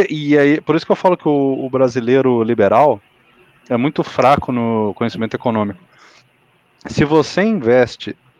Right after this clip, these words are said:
nessa parte do absorvente, você tá economizando dinheiro com o, com saúde no futuro, né?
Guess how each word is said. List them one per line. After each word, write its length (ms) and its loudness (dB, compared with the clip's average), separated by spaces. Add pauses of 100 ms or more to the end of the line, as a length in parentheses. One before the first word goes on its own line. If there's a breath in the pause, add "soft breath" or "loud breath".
nessa 400 -4
parte 240 0
do 80 -2
absorvente, 720 -4 (960)
você 300 0
tá 260 0
economizando 1040 0
dinheiro 640 0 (460)
com 440 0 (160)
o, 800 -4
com 240 -4
saúde 600 0 (380)
no 100 -8
futuro, 600 -4 (880 soft breath)
né? 300 -2